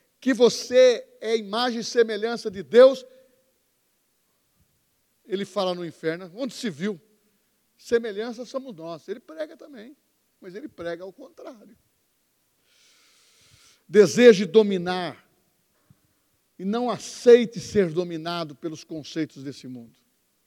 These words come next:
Domine dentro da verdade.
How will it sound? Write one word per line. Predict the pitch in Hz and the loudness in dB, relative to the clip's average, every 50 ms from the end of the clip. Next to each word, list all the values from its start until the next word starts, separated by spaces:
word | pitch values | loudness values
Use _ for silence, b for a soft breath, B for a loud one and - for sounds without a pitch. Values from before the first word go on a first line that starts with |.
| _ _ _ _ _ _ _ _ _ _ _ _ _ _ _ _ _ _ | _ _ _ _ _ _ _ _ _ _ _ _ _ _ _ _ _ _
Domine | _ 151 214 247 240 240 285 285 277 262 233 190 156 120 - _ _ _ _ _ _ _ _ _ _ _ _ _ | _ 8 8 10 10 8 2 2 2 0 0 -2 -4 -8 -10 _ _ _ _ _ _ _ _ _ _ _ _ _
dentro | - - 262 269 208 262 | 2 4 4 4 4 0
da | 202 247 | 0 2
verdade. | 202 220 214 175 143 170 214 226 214 170 - - - - - | 4 4 4 4 2 0 0 0 0 -4 -8 -14 -20 -20 -20